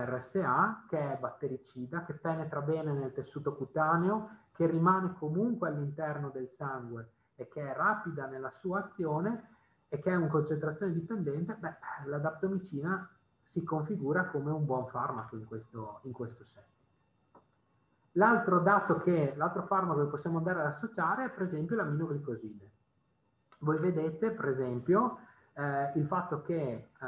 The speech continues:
gli aminoglicosidi hanno una capacità di essere assolutamente battericidi come pochissimi altri farmaci, molto meglio per esempio del beta-lattamico.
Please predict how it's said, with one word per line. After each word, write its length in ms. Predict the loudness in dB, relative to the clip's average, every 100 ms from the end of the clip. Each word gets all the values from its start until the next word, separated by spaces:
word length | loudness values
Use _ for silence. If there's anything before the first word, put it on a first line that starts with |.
| -8 -8 -8 -6
gli 100 | -4
aminoglicosidi 800 | 0 0 0 0 0 2 2 2
hanno 420 | 2 2 2 2 2
una 260 | 2 0
capacità 640 | -4 -6 -8 -10 -2 0 0
di 80 | -2
essere 680 | -4 -6 -6 -6 -6 -10 -12 -6
assolutamente 800 | -6 -4 -4 -4 -2 -2 -2 -2
battericidi 1080 | -6 -4 -6 -6 -6 -4 -2 -2 -2 -8 -4
come 260 | 0 0 0
pochissimi 580 | -2 -2 -4 -2 0
altri 300 | 0 0 -4
farmaci, 640 | -2 0 0 0 -6 -12 -6
molto 280 | 0 2 2
meglio 420 | 0 0 2 2
per 120 | 2 -2
esempio 340 | 0 0 2
del 160 | 0 0
beta-lattamico. 960 | 0 0 -6 0 2 2 -2 -10 -18